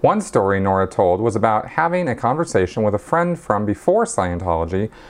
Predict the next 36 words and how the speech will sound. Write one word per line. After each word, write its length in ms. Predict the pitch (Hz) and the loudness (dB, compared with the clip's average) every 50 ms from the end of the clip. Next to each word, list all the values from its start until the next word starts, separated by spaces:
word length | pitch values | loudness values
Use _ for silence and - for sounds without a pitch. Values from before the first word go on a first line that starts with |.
| - - - - | -20 -20 -12 0
who 100 | - 151 | 2 4
was 140 | 160 160 139 | 4 4 4
on 160 | 143 147 151 | 2 0 0
active 400 | - 113 101 110 - - 123 107 | 0 -2 -2 -2 -2 -4 -4 0
duty 300 | 98 92 87 85 98 98 | 0 0 0 2 0 0
in 80 | 104 110 | 2 2
the 80 | 101 | 2
U 100 | 90 87 | 2 2
S 180 | 90 87 - - | 2 0 0 -2
Navy 360 | 135 151 185 175 120 95 98 | 0 2 2 2 2 2 2
at 80 | 107 - | 2 0
the 80 | 131 | -2
time 440 | - - 110 95 95 98 98 101 110 | -6 -4 -2 -2 0 0 -2 -2 -4
of 180 | - - 87 85 | -2 -4 -4 -4
the 80 | 104 104 | -4 -4
conversation. 720 | - 95 87 92 113 113 - 175 190 185 - - - 117 - - - - - - - - - - | -4 -4 -2 -2 -2 0 0 0 0 0 -4 -8 -10 -10 -12 -20 -20 -20 -20 -20 -20 -20 -20 -20
She 160 | - - - 156 | -12 0 2 2
recalls 460 | 139 131 139 - 175 196 214 196 - | 2 2 2 2 2 2 2 0 0
him 240 | 123 107 107 117 113 | 0 0 0 2 2
being 300 | 120 117 127 139 151 - | 2 2 0 0 0 0
offended 680 | 143 139 - - - 160 185 208 180 113 82 80 80 | -2 -4 -4 -4 -2 0 0 0 0 0 0 -2 -2
by 200 | - 98 107 110 | -2 -2 -2 0
her 120 | 120 147 | -2 -4
Sea 260 | 139 143 - 98 90 | -4 -4 -6 -4 -2
Org 220 | 92 101 110 110 101 | 0 0 0 0 0
uniform. 560 | 123 156 180 175 - - 92 82 78 58 - - _ - - - - - - - - - - | -2 -2 -2 -2 -2 -2 -4 -4 -4 -6 -12 -18 _ -20 -20 -20 -20 -20 -20 -20 -18 -6 -2
Have 140 | - 123 | 0 0
you 140 | 143 185 208 | 2 2 2
heard 240 | 185 160 139 127 120 | 2 2 2 0 0
similar 340 | - - 202 214 208 160 131 | -2 -2 0 0 2 0 0
stories 460 | - - - 98 90 92 101 110 - | -2 0 0 0 2 2 0 -2 -2
from 120 | - 117 | -2 -2
other 160 | 104 101 110 110 | 0 0 0 -2
Sea 220 | - - 185 185 | -2 -2 0 2
Org 180 | 180 139 107 101 | 2 2 0 0
members? 520 | 92 85 82 - - - - - - - | -2 -4 -4 -4 -6 -8 -10 -12 -14 -16